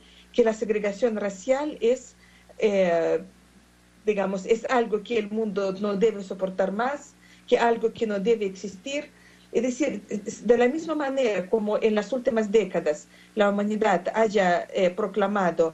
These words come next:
la prioridad de los derechos humanos y ha dicho que la tortura es intolerable, aunque en muchas partes del mundo todavía ocurre,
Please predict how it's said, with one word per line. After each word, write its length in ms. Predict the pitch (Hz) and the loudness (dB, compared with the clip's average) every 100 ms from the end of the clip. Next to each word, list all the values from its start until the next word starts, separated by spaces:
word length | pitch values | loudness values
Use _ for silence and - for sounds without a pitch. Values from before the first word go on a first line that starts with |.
| - - - 214 | -6 -20 -8 2
la 180 | 208 | 2
prioridad 500 | 196 214 208 208 208 | 4 2 2 2 2
de 80 | 190 | 2
los 120 | 180 | 0
derechos 400 | 180 202 196 185 | 0 -2 -2 -6
humanos 560 | 202 202 175 160 165 - - - | -2 0 0 -2 -6 -10 -14 0
y 80 | 196 | 2
ha 100 | 190 | 4
dicho 340 | 208 - 185 | 0 -4 -4
que 120 | 190 | 0
la 140 | 175 175 | 2 2
tortura 520 | 190 185 233 185 165 | 0 0 0 2 2
es 280 | - 180 190 | 2 -2 -2
intolerable, 680 | 185 180 196 254 254 254 - | 0 2 4 2 0 -2 -2
aunque 320 | 196 190 202 | -4 -2 -4
en 60 | |
muchas 200 | 214 214 214 | -2 -4 0
partes 400 | 208 202 190 180 | 2 2 0 0
del 140 | 185 | 2
mundo 240 | 190 180 | 4 2
todavía 320 | 175 170 175 180 | 2 0 2 0
ocurre, 440 | 262 247 247 | 2 2 2